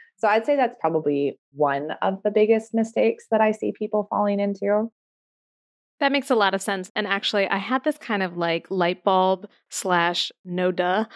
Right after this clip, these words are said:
Speaker 2: moment just now because I was like, "Oh, right, it's in the name. A course is going to be focused on the content, the material, and a group program is going to be focused on the group." And it seems so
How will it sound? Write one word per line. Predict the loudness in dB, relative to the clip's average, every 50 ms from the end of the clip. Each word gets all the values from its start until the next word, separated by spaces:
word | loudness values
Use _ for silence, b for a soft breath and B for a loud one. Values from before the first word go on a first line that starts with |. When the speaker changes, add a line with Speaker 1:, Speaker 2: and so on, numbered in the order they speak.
| B B B
Speaker 2:
moment | -2 0 0 2 0 0 0
just | 0 -2 0 0
now | 0 0 0 0
because | -2 -2 -2 0 0
I | 2 2 2 0
was | 0 0
like, | 0 -2 -2 -2 -2
"Oh, | 0 0 0 0
right, | 0 0 0 0 0 0
it's | -2 -2 -2
in | -2 0 0
the | 2 2
name. | 2 2 2 2 2 0 0 -2 -2
A | -2 -4
course | -4 -2 -2 0 2 2 2 2 0 -2 -2 -2
is | -4 -2
going | 0 0 0 0 0
to | 0
be | -2 -2
focused | 0 0 -2 0 -2 -2 -2 -2
on | -2 -2 -2 -2 -4 -6 B B B B B -4
the | -4 -2
content, | 0 0 0 0 0 0 -2 -2 -2
the | -2
material, | -2 -2 -2 -4 -2 0 0 0 0 0 -4 B B B B B B -2
and | 0 0 2
a | 0 0
group | -2 0 0 0 0 0
program | 0 0 0 2 2 2 2 2 2 2 0
is | -2 0
going | 0 -2 -2 -2 -2
to | 0
be | 0 0
focused | 0 -2 -2 -2 -2 -2 -2 -2
on | -4 -6 -6 -8 -12 -6
the | -4 -4
group." | -2 -2 -2 0 0 0 -2 -4 _ -2
And | 0 0
it | 0 0 -2
seems | -2 -2 0 2 2 2 0 0 -2 -6 -6
so | -2 0 2 2 2 2 2 2 2 0 -2